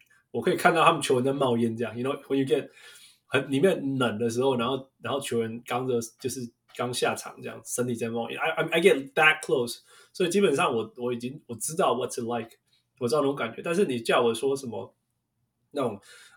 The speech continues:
哦，拿一个海报，然后说我好想要见到谁哦，可不可以跟他拍照？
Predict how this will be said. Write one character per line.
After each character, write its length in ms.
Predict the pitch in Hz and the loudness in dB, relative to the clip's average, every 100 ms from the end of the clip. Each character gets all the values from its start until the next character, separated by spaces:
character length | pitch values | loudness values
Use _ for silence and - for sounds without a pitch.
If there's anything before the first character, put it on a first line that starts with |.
| _ | _
哦， 360 | - 165 151 139 - | 8 10 10 6 0
拿 160 | 135 | 2
一 40 | 170 | 2
个 80 | 165 | 2
海 180 | - | 4
报， 240 | 120 160 135 | 4 6 6
然 80 | 139 | 4
后 100 | 151 | 2
说 140 | - | 2
我 100 | 135 | 4
好 120 | 139 | 4
想 180 | 151 123 | 4 2
要 80 | 147 | 0
见 200 | - 139 | 2 4
到 160 | 147 120 | 4 2
谁 260 | - 98 | 0 -2
哦， 120 | 104 104 | -2 -4
可 120 | 127 | -4
不 60 | |
可 20 | 131 | -2
以 20 | |
跟 80 | 131 | -2
他 100 | 127 | -4
拍 180 | - | -4
照？ 100 | 113 | -6